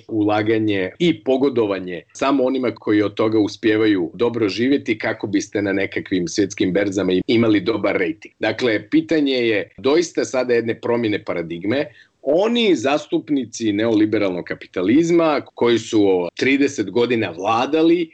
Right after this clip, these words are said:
bojim se da više neće u-, moći uvjeriti ljude da će slobodno tržište riješiti njihove probleme. Ono ne može riješiti pandemiju, ne može riješiti njihove posljedice. Slobodno tržište ne može riješiti, na primjer, na hiljade ljudi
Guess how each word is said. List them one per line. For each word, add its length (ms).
bojim 280
se 140
da 100
više 260
neće 340
u-, 360
moći 340
uvjeriti 440
ljude 440
da 180
će 180
slobodno 460
tržište 520
riješiti 400
njihove 380
probleme. 560
Ono 260
ne 120
može 200
riješiti 380
pandemiju, 480
ne 100
može 240
riješiti 360
njihove 340
posljedice. 640
Slobodno 480
tržište 600
ne 160
može 260
riješiti, 420
na 120
primjer, 360
na 280
hiljade 400
ljudi 500